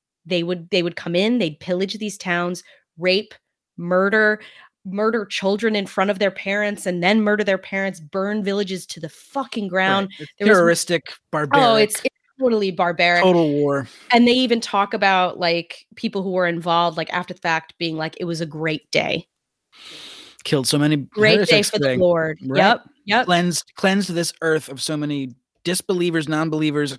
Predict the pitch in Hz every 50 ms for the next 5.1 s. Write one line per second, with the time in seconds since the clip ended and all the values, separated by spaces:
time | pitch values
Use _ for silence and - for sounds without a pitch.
0 | - - - 190 190 196 190 - 175 151 143 143 147 143 135 127 131 135 131 -
1 | - - - - - - 165 156 226 226 220 233 190 - 208 214 220 226 220 202
2 | 185 - - 196 170 139 131 135 123 - _ - - - - _ - - 175 165
3 | 156 147 147 151 160 165 165 - 175 170 156 151 151 151 143 - - - - -
4 | 135 127 123 139 135 131 127 127 127 123 120 117 131 147 143 - - 135 98 87
5 | 95